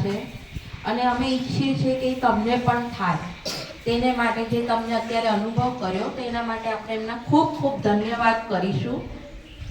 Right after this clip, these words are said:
કે તમે અમને તમારી સાથેનો યોગ આપ્યો, તેને બદલ અમે તમારા ખૂબ આભારી છીએ. Thank you so much કહીએ છીએ. ખૂબ ખૂબ આભાર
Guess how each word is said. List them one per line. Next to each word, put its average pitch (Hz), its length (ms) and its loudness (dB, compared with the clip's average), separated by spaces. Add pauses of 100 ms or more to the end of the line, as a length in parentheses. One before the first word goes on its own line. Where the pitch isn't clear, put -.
(640)
કે 240 140 -2
તમે 240 300 4
અમને 233 360 2
તમારી 214 560 -2
સાથેનો 214 580 -2
યોગ 185 260 2
આપ્યો, 185 480 -2 (800)
તેને 208 260 0
બદલ 190 500 0 (200)
અમે 196 240 2
તમારા 190 460 -4
ખૂબ 220 360 -2
આભારી 165 420 2
છીએ. - 280 -2 (1800)
Thank 214 220 0
you 247 140 -2
so - 180 -2
much 226 300 0
કહીએ 208 280 2
છીએ. - 300 -4 (2750)
ખૂબ 277 340 2
ખૂબ 214 180 6
આભાર 175 380 2